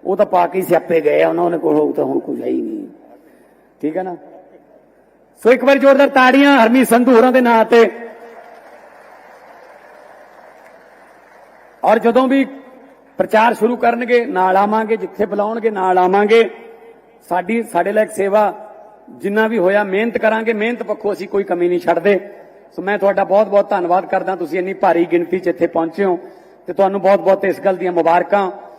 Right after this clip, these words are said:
ਕਿ ਅੱਜ ਨਵੀਆਂ ਸੜਕਾਂ ਤੇ ਨਵਾਂ ਐਮ ਐਲ ਏ ਤੁਹਾਨੂੰ ਆਮ ਆਦਮੀ ਪਾਰਟੀ ਵੱਲੋਂ ਮਿਲ ਰਿਹਾ ਹੈ, ਤੇ ਤੁਸੀਂ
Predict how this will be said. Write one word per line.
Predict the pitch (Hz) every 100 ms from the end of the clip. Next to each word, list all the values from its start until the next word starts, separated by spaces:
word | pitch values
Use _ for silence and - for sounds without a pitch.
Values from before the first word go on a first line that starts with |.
| -
ਕਿ | - 196
ਅੱਜ | 190 202 196 - - - -
ਨਵੀਆਂ | 165 190 196 214
ਸੜਕਾਂ | 208 185 - 202 185 - - - - _ -
ਤੇ | 175
ਨਵਾਂ | 175 180 190
ਐਮ | 180 175
ਐਲ | 170 175
ਏ |
ਤੁਹਾਨੂੰ | 175 175 165 165
ਆਮ | 160
ਆਦਮੀ | 160 160
ਪਾਰਟੀ | 165 170 - 185
ਵੱਲੋਂ | 170 160 160
ਮਿਲ | 156
ਰਿਹਾ | 160 180 170
ਹੈ, | - - - - - -
ਤੇ | 170
ਤੁਸੀਂ | 185 151 202 196